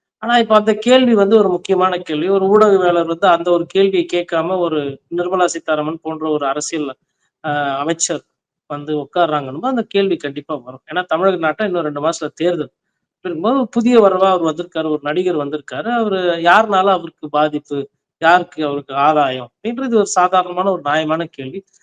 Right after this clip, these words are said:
அந்த கேள்வி கேட்கும் போது நிர்மலா சீதாராமன் அவர்கள் என்னன்னா கடந்து போக பாக்குறாங்க அந்த பிரச்சனைய. குறிப்பா விஜய் அவர்கள் வந்து பாசிச பாஜகன்னு சொல்லியிருக்காரு, பாஜக தலைமையில ஒரு கூட்டணி இருக்குன்னு சொல்லிட்டுலாம் அவர் வந்து கொஞ்சம் வம்பிழுத்திருக்காரு.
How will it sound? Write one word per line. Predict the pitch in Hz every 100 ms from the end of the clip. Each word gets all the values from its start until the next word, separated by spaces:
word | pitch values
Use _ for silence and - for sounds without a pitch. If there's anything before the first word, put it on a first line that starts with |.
| _ _
அந்த | 220 226
கேள்வி | 226 254 254
கேட்கும் | 226 214 208 185
போது | 196 254 254 190 160 143
நிர்மலா | - 190 202
சீதாராமன் | 185 170 165 156 156 147
அவர்கள் | 147 143 139
என்னன்னா | 156 151 202 220
கடந்து | 180 202 214
போக | 190 156 139
பாக்குறாங்க | 139 135 127 131
அந்த | 131
பிரச்சனைய. | 135 _ 151 131 147 _ _ _ _ -
குறிப்பா | 196 233
விஜய் | 185 226
அவர்கள் | 240 226 214 208
வந்து | 226 220
பாசிச | - 220 233 220 220
பாஜகன்னு | 175 185 180 190 190 170
சொல்லியிருக்காரு, | 156 170 156 135 180 254
பாஜக | 202 214 220 214 196
தலைமையில | 170 185 190 190
ஒரு | 180 160
கூட்டணி | - 175 170
இருக்குன்னு | 165 - 156 -
சொல்லிட்டுலாம் | 139 139 202 226
அவர் | 185
வந்து | 175 170 196 180 143 - - _ _
கொஞ்சம் | 165 160 151
வம்பிழுத்திருக்காரு. | 165 190 175 151 - 120